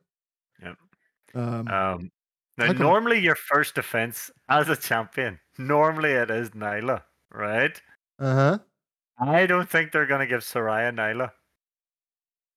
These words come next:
Speaker 2: So, I mean, uh, we, we do have stuff going on with the Outcasts as well.
Speaker 1: Mm-hmm.
Speaker 2: Um, so we could end up with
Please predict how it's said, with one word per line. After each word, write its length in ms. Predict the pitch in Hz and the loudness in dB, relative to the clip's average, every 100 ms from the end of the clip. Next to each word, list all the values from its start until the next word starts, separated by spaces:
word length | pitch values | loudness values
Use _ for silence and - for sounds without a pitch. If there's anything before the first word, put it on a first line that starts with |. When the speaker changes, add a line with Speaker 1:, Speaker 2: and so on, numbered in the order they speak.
| _ _ _ _ | _ _ _ _
Speaker 2:
So, 580 | - 143 139 139 131 - _ _ _ _ _ _ _ _ _ _ | -2 2 4 2 0 -6 _ _ _ _ _ _ _ _ _ _
I 40 | 156 | 4
mean, 140 | 170 | 6
uh, 180 | 170 160 | 6 4
we, 200 | 165 175 | 0 2
we 120 | 165 | 2
do 220 | 147 220 | 4 4
have 240 | 262 247 170 | 4 4 0
stuff 480 | - - 165 - - | -4 0 0 0 0
going 280 | 147 143 | 2 4
on 200 | 135 131 | 4 2
with 140 | 127 127 | 0 -4
the 160 | 110 | -6
Outcasts 520 | 113 110 - 131 123 127 | -6 -8 -6 -8 -6 -10
as 140 | 117 | -12
well. 380 | - 110 120 117 _ _ 131 | -10 -8 -10 -12 _ _ -20
Speaker 1:
Mm-hmm. 840 | 120 123 95 _ _ _ _ - | -18 -16 -20 _ _ _ _ -4
Speaker 2:
Um, 380 | 131 123 120 120 | 0 0 0 -4
so 240 | - 151 | 2 4
we 240 | 139 131 139 | 4 2 -2
could 260 | - 170 | 4 6
end 220 | 165 147 135 | 8 6 4
up 220 | 131 - | 0 -2
with 400 | 135 131 120 - | 0 2 0 -4